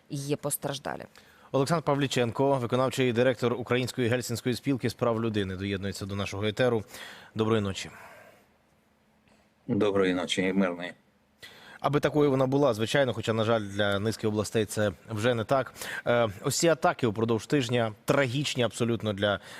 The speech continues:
Speaker 2: м, українських міст. Ну, слухайте, Київ, четвер, двадцять п'ять,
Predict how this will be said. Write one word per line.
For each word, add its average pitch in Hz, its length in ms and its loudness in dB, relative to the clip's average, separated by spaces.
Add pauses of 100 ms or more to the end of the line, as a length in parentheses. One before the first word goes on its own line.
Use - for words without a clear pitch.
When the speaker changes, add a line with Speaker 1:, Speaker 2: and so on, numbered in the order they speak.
(100)
Speaker 2:
м, 101 260 -2
українських 131 460 -2
міст. 117 300 -2
Ну, 104 80 -6
слухайте, 101 320 -6
Київ, 123 460 -2
четвер, 110 440 -2
двадцять 98 360 -4
п'ять, 107 340 -2